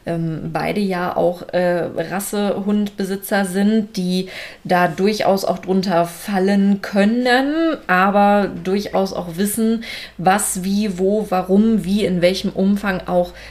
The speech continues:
gezüchtet wurde oder dementsprechend nicht und was dann eben auch der Unterschied ist. Und natürlich muss man nicht immer zu allem Ja und Amen sagen. Und ich finde auch ein, auch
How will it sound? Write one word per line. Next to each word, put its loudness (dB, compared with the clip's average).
gezüchtet -2
wurde 4
oder 6
dementsprechend -2
nicht 0
und 0
was 0
dann 2
eben -2
auch -2
der 0
Unterschied 0
ist. -2
Und 0
natürlich 0
muss -2
man 0
nicht -4
immer 0
zu -4
allem 0
Ja 0
und -4
Amen -2
sagen. -2
Und -4
ich -10
finde 0
auch -4
ein, -4
auch -4